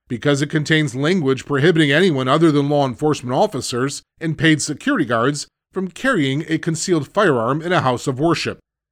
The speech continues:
In recent days, two different federal judges have issued preliminary injunctions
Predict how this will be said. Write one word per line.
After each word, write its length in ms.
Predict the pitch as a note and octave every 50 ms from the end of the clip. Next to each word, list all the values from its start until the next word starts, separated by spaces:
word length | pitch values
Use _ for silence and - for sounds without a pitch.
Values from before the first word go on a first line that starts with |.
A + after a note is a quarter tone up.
| _ _ _ -
In 160 | A3+ A3+ A#3+
recent 380 | D4 D#4 - - D#3+ C3+ A2
days, 400 | F#2+ A#2+ A#2 B2 C#3+ F#3+ F#3+ - - _ _ _ _ -
two 180 | - C4+ D4 C4+
different 540 | F3 - E3+ F#3+ F#3 - G3 G#3 F#3 D#3
federal 340 | - D#3 D3+ C#3+ D3 E3 E3
judges 520 | D#3 A#2+ A#2 D3+ C#3+ B2+ G2+ A2 A#2+ A2+ A2
have 160 | C#3+ C3+ D#3+
issued 320 | G3+ - - C#3+ C3 A2+
preliminary 520 | - E3 F#3 G#3+ A#3 G3 E3+ C#3+ C3+ C3 B2
injunctions 760 | B2 B2 - - F3 F#3+ F3+ - - A#2 A2 B2 C3+ C#3+